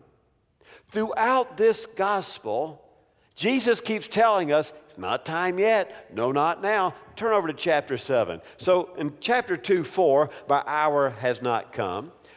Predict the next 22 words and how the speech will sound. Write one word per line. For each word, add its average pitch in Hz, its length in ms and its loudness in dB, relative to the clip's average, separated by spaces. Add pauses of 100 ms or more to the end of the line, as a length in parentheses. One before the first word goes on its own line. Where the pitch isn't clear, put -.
(140)
Well, 170 140 2
in 185 120 2
chapter 233 500 -2
seven 175 680 0 (380)
and 156 160 -2
verse 196 260 0
six, - 580 -2 (440)
you 143 140 2
remember 185 260 4
his 160 140 2
brothers 175 560 2
are 147 60 -8
trying 165 400 0
to 147 60 -4
get 151 200 0
him 160 240 0
to 147 80 -2
go 135 220 4
up 156 220 2
to 147 100 -6
the 135 100 -6
festival 147 680 -2